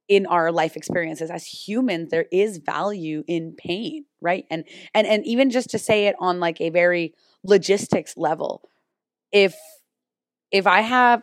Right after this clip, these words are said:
a, a burn or a cut or something like that,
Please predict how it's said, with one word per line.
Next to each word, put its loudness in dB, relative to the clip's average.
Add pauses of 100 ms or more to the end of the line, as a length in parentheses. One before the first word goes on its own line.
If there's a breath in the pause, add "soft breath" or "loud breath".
a, 0
a 0
burn 0
or -2
a -4
cut -2
or -2
something -8
like -4
that, 2